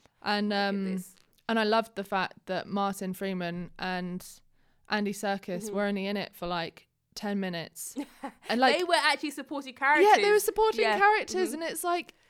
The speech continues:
Speaker 1: yay, the white person. I mean, he, Agent Ross kind of saved the day, but it was, like, only focused on for a five-minute scene, and then
Speaker 2: Yeah.
Speaker 1: after that, it was very clear that he was a side character.
Speaker 2: Yeah.
Speaker 1: It wasn't his story.
Speaker 2: No,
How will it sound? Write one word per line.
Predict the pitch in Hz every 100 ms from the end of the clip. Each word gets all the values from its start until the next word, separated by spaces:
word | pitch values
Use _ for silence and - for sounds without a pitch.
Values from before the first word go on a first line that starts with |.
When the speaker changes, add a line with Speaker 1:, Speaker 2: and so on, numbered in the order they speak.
| _ _ _ -
Speaker 1:
yay, | 330 330 330 330
the | 269
white | 269 320 330 311
person. | 330 339 320 294 - - -
I |
mean, | 302 294 - -
he, | 254 285 -
Agent | 302 269 214
Ross | 240 226
kind | - 269 269 226
of | 196
saved | - 190 185
the | 190
day, | 185 180
but | 170 185 -
it | 233
was, | 233 240
like, | 247 226 _ _ _ -
only | 262 254
focused | 247 285 294 254 -
on | 208
for | 196 220 202
a | 190
five-minute | 240 226 220 220 208 -
scene, | 220 196 170 170
and | 214
then | 220
Speaker 2:
Yeah. | 233
Speaker 1:
after | 254 240
that, | 202 175 -
it |
was | 196 196 196 -
very | 208 240 240 226
clear | 226 220 185
that | 180 -
he | 208
was | 196 185 180 - - _ _ _ _ -
a | 214
side | - 214 214
character. | 196 175 - 196 180
Speaker 2:
Yeah. | 196 190
Speaker 1:
It |
wasn't | 202 208 190 208
his | 202 196
story. | 202 185 165 165 175
Speaker 2:
No, | 196 185